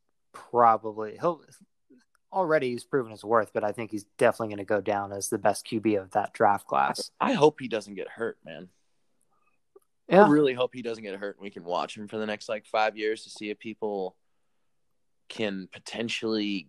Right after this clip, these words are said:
Speaker 2: grasp some type of scheme against this kid. 'Cause, I mean, if you do remember, speaking back, talking about our buddy T Lick, um, the Ravens lost to the Browns.
Speaker 1: Correct.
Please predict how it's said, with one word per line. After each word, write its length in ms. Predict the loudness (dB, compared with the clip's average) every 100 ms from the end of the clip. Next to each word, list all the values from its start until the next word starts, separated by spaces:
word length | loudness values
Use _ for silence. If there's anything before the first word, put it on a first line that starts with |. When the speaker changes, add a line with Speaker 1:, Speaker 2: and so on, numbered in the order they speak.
| _
Speaker 2:
grasp 760 | -4 2 4 6 4 0 -16 -20 _ _ _ -12
some 320 | -8 -6 -4
type 260 | -4 -4
of 120 | -6 -14
scheme 400 | -18 -12 -10 -8
against 280 | -10 -10 -10
this 180 | -12
kid. 260 | -8 -8 -8 -12 _ _ _ _ _ _ _ _ -10
'Cause, 120 | -2
I 40 | 0
mean, 160 | 2
if 100 | 0
you 80 | 0
do 140 | 4 6
remember, 480 | 6 0 0 -6 -8
speaking 440 | -18 -12 -10 -8
back, 300 | -4 -4 -2
talking 260 | -4 -6 -4
about 180 | -4 -4
our 60 |
buddy 260 | -4 -6 -6
T 220 | -10 -10
Lick, 380 | -4 -2 -4 -8 _ _ _ -20 -20 -20 _ -8
um, 560 | -6 -4 -4 -6 -10 -16 _ _ _ _ _ _
the 80 | -6
Ravens 320 | -6 -6 -10
lost 300 | -8 -8 -10
to 80 | -16
the 60 | -8
Browns. 720 | -2 -2 -2 -8 -16 -20 -20 _ _ _ _ _ _ _ _ _ _ -20 -4
Speaker 1:
Correct. 480 | -2 -2 -8 -20